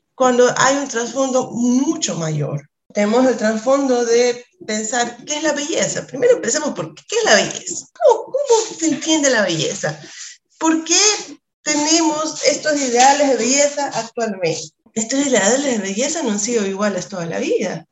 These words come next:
Por ejemplo, con Twiggy surgió todos estos ideales de la belleza, de esta delgadez extrema, ¿no? No sé, antes había como que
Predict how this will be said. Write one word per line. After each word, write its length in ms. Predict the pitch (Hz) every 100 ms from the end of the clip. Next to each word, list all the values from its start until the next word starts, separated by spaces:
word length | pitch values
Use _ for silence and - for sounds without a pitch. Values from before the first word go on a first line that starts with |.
| _ -
Por 160 | 202
ejemplo, 400 | 180 269 226 170 - - -
con 300 | 240 220 214
Twiggy 680 | 285 330 320 202 254 - - -
surgió 800 | - 226 - 262 262 277 233 -
todos 200 | 226 240
estos 180 | 269
ideales 380 | 247 196 196 240
de 40 | 247
la 120 | 208
belleza, 440 | 190 202 214 233
de 80 | 202
esta 220 | 202 233
delgadez 560 | 220 185 175 180 202 202
extrema, 600 | - - 170 156 143 -
¿no? 220 | 107 -
No 200 | 175 170
sé, 460 | 170 185 180 - - -
antes 280 | 202 220 214
había 320 | 185 202 190
como 220 | 214 208
que 220 | 190 170